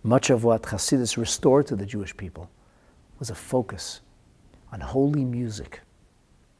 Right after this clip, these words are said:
and on sacred songs. So observant Jews, pious Jews will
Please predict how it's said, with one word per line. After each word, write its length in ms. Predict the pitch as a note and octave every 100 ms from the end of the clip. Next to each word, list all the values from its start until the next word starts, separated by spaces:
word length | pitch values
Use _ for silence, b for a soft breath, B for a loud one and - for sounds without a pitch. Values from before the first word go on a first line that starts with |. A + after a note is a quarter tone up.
| _ _ _ _
and 80 | G#2+
on 80 | G#2+
sacred 400 | - G#2+ G2+ G2+
songs. 480 | - G2+ F2 - - _ _ _ _ _ _ _ _ _ _ _ _ _ _ _ _ _ _ _ _ _ _ _ _ _ _ _ _ _ _ _ _ _ _ _
So 160 | - A2+
observant 500 | G2 A#2 A#2+ A2+ G#2+
Jews, 300 | G#2+ G2+ F#2
pious 340 | - G#2 G2+
Jews 260 | - G2 G2
will 240 | F#2 G2